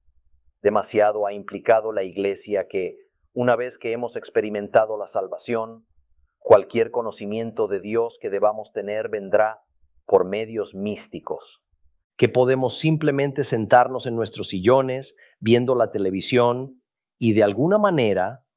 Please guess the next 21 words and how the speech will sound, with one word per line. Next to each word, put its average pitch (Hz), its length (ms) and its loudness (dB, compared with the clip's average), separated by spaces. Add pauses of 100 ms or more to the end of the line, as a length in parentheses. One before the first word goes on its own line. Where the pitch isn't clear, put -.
(240)
en 120 180 2
nuestro 120 300 2
subconsciente, 175 1000 0 (340)
el 110 160 2
Espíritu 202 520 0
Santo 170 400 2
implantará 123 640 2
en 131 120 -4
nosotros 135 600 -2
una 127 280 0
comprensión 131 920 0 (280)
de 113 140 4
la 104 120 0
santidad 104 720 2
de 127 180 -10
Dios 98 600 -2 (320)
y 107 160 2
lo 95 180 2
que 87 180 -2
eso 87 180 -4
implica. 85 560 -8